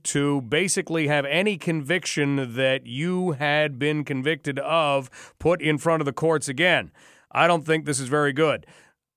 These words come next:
I don't know if it goes quite that far. I mean, nobody's going to say, "Well, let's equate this to murder. Let's equate this to, uh, you know, an assault case." I, I don't think it goes that far, but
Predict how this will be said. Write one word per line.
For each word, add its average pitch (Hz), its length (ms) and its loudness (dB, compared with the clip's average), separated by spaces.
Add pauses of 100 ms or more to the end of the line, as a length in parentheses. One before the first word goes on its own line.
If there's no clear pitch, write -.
(120)
I 170 80 4
don't 214 80 4
know 208 80 6
if 170 60 2
it 160 80 0
goes 156 180 2
quite 175 300 0
that 160 240 4
far. - 260 -12
I 117 80 -2
mean, 143 160 2
nobody's 160 320 2
going 147 200 2
to 131 60 0
say, 143 200 2
"Well, 151 320 4
let's 151 180 0
equate 143 300 -2
this 135 160 -2
to - 80 -4
murder. 123 500 -2 (220)
Let's 127 240 -2
equate 139 320 0
this 131 280 -2
to, 123 460 -2 (480)
uh, 131 60 -14
you 117 180 -12
know, 104 300 -12 (260)
an 123 100 -6
assault 156 460 0
case." 107 580 -6
I, 131 100 2
I 143 40 0
don't 151 380 -2
think 156 140 0
it 139 100 -2
goes 135 240 0
that 151 240 2
far, 113 260 -2
but 135 160 -4